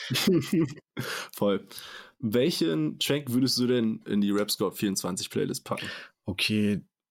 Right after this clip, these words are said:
Speaker 2: da muss ich ganz kurz mal meine Playlist aufmachen, wo ich mir Sachen von ihm reingeschoben hab. True Homo.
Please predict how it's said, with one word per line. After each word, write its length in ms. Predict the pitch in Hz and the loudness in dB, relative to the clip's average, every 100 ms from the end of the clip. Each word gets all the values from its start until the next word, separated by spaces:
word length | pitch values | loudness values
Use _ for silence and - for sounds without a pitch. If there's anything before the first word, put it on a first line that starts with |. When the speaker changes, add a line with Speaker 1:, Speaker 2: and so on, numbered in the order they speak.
| _ _ | _ _
Speaker 2:
da 80 | - | -8
muss 140 | 98 - | -4 -2
ich 80 | |
ganz 220 | - 101 - | -2 -4 -4
kurz 240 | 104 - | -4 -2
mal 160 | 101 98 | -2 0
meine 320 | 98 98 95 | 0 -2 -4
Playlist 480 | - 95 113 104 87 | -4 0 2 2 -2
aufmachen, 640 | 95 - 92 123 131 98 | -4 -4 -4 -2 -4 -4
wo 60 | 101 | -2
ich 180 | - | 0
mir 400 | 101 110 101 - _ | 2 2 2 0 _
Sachen 360 | 92 98 107 151 | -4 -2 0 -2
von 160 | - 98 | 0 0
ihm 200 | 95 80 - - _ | 0 -2 -14 -20 _
reingeschoben 800 | - 107 139 101 - - 92 92 | -2 2 2 2 -2 -2 0 2
hab. 200 | 117 165 - - - - - - | 2 0 -8 -18 -14 -14 -12 -4
True 340 | - 117 98 | 2 2 4
Homo. 400 | 107 120 151 196 | 2 4 4 2